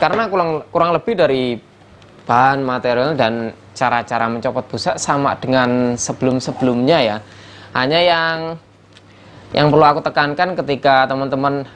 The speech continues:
hanya ingin memiliki satu helm yang dapat semuanya, di, terutama di brand H J C, kalau saya pribadi akan tepat kepada, bro.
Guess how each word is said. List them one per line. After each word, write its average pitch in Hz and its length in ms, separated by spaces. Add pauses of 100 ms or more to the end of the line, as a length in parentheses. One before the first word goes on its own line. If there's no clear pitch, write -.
(100)
hanya 143 400
ingin 165 640 (220)
memiliki 143 480
satu 147 480
helm 131 480
yang 123 400 (160)
dapat 120 320
semuanya, 131 720 (1040)
di, 175 400
terutama 175 400
di 139 80
brand 131 240
H 123 160
J - 80 (160)
C, - 80 (720)
kalau 135 240
saya 151 240
pribadi 156 640
akan 127 320
tepat - 160 (1400)
kepada, - 320 (400)
bro. 107 160